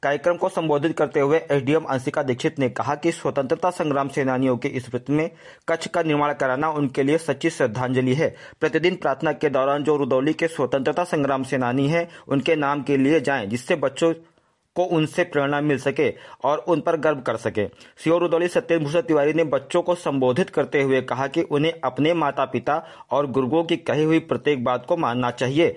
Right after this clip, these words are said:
और अच्छी पढ़ाई करके देश सेवा के लिए अपने आप को तैयार करना चाहिए। डीएसएम लायंस पब्लिक स्कूल के चेयरमैन डॉक्टर निहाल राजा ने कहा कि जो देश के और भी स्वतंत्रता संग्राम सेनानी हैं, उन्हें तो सभी जानते हैं,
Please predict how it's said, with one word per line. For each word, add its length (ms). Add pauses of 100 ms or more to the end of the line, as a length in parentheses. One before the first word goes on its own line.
(220)
और 160
अच्छी 320
पढ़ाई 300
करके 300
देश 300
सेवा 200
के 160
लिए 120
अपने 320
आप 200
को 100
तैयार 320
करना 300
चाहिए। 460 (520)
डीएसएम 420
लायंस 320
पब्लिक 300
स्कूल 260
के 100
चेयरमैन 460
डॉक्टर 260
निहाल 280
राजा 240
ने 140
कहा 300
कि 240 (240)
जो 180
देश 300
के 120 (200)
और 240
भी 160
स्वतंत्रता 500
संग्राम 400
सेनानी 440
हैं, 140
उन्हें 300
तो 120
सभी 280
जानते 360
हैं, 260